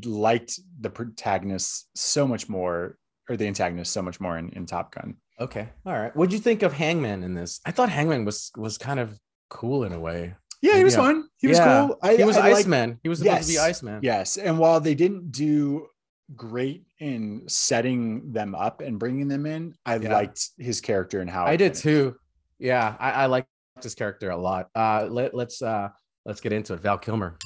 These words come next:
Speaker 2: Val Kilmer.
Speaker 1: <sighs> Did you tear up?
Speaker 2: I don't know if I teared up. I, I, I was expecting it, and I, I don't, I didn't tear up. It was good seeing him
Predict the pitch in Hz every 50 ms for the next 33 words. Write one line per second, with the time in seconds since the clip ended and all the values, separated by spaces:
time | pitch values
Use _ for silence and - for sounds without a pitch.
0 | - 113 123 143 139 - - 151 151 139 110 95 92 92 - _ - - - -
1 | - - - - - - - - - _ _ _ _ _ - 139 123 127 123 -
2 | 147 135 135 147 165 - _ _ _ _ _ _ _ _ _ _ _ - - -
3 | - - _ - 262 277 302 311 294 247 277 269 269 262 254 262 - 233 202 190
4 | 196 - - - 220 202 190 170 160 147 131 117 107 - - _ 147 160 160 151
5 | - - 175 180 185 185 180 180 185 - 170 170 165 170 143 147 139 - - -
6 | - - 214 208 208 208 214 214 202 202 196 190 185 185 - _ _ - 165 160
7 | 156 151 147 - 165 190 190 - - 185 202 226 233 220 214 214 - - 214 247
8 | 262 220 175 _ - - - 196 180 170 151 151 156 156 156 - - _ _ _
9 | _ _ _ 156 147 143 156 131 110 - - _ - 143 156 156 151 143 139 139
10 | - - - - - - 135 135 131 127 120 110 110 104 95 92 92 95 104 147